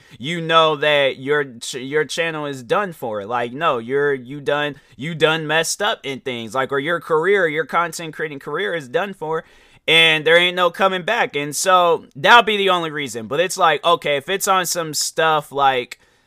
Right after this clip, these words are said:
m-, may-, maybe like that, I don't know. I'm not gonna cry over it. I feel like that there's no reason for me to cry. You know, it's like, I got caught up.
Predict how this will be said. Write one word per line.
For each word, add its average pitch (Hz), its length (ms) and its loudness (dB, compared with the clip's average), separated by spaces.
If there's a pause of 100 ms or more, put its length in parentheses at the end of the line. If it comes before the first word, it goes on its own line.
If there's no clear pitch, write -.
(160)
m-, 135 380 -6
may-, 175 360 4
maybe 185 760 0
like 175 340 2
that, 180 320 2
I 165 120 6
don't 160 200 0
know. 135 180 2
I'm 151 160 2
not 208 200 6
gonna 165 200 0
cry 160 300 2
over 117 280 -2
it. 117 60 -2
I 135 80 4
feel 160 180 0
like 147 220 2
that 143 200 0
there's 147 240 0
no 147 220 -2
reason 143 420 -6
for 139 140 -6
me 139 280 -6
to 127 240 -10
cry. 95 480 -6 (240)
You 147 160 -4
know, 143 160 2
it's 151 160 0
like, 139 200 2
I 147 180 6
got 165 280 2
caught 165 280 4
up. 139 220 -2